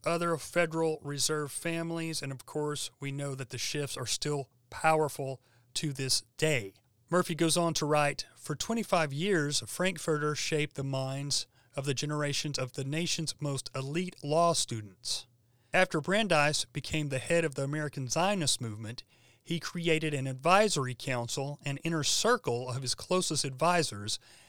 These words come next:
and appointed Felix Frankfurter as one of its members." These are Supreme Court justices, guys.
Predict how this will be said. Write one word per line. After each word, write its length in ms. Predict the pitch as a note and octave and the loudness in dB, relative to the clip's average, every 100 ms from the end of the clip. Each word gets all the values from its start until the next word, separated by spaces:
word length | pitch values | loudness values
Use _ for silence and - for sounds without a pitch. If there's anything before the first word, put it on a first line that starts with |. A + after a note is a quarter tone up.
| _ | _
and 120 | C#3 C#3+ | -2 -2
appointed 400 | - D#3+ D3+ C#3 | 0 0 0 -2
Felix 380 | - D3+ C3 - | -2 -2 -2 -4
Frankfurter 920 | - F3+ G3 - G#2 F2 G2 A#2+ C#3+ _ _ _ _ | -2 -4 -4 -4 -6 -6 -8 -8 -8 _ _ _ _
as 180 | C3+ B2 | -4 -2
one 140 | B2+ | -2
of 140 | B2+ C3 | -4 -4
its 140 | - | -2
members." 580 | D#3 E3+ D3 - F2+ - _ _ _ _ _ - | 0 0 -2 -4 -4 -4 _ _ _ _ _ -6
These 180 | F3 E3+ | -2 0
are 60 | |
Supreme 420 | - D#3 - F3+ | 0 -2 -2 -2
Court 260 | E3+ F#3 D3+ | -2 0 0
justices, 580 | C3+ F#3 F#3+ E3+ - A#2+ | 2 2 2 0 0 -2
guys. 460 | A2+ G#2 G2 - | -6 -8 -2 -2